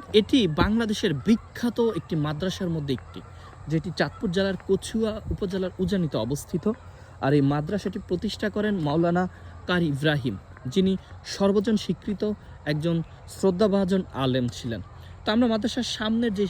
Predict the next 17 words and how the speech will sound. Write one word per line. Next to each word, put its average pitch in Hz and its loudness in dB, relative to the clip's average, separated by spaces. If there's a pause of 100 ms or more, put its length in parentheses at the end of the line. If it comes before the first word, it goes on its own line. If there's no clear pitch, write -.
অংশ, 180 -2
সেটি 202 -6
একটু - -6
আপনাদের 143 -4
দেখানোর 135 -6
চেষ্টা 202 -6
করছি। 214 -8 (500)
দেখুন, 226 -2 (840)
এই, 165 0
এটি 165 -4
হচ্ছে 175 -4
মাদ্রাসার 156 -4
সামনের 156 -2
অংশ, 131 -4
ক্যাম্পাসের 139 -4
মূল 160 0
অংশ। 143 -6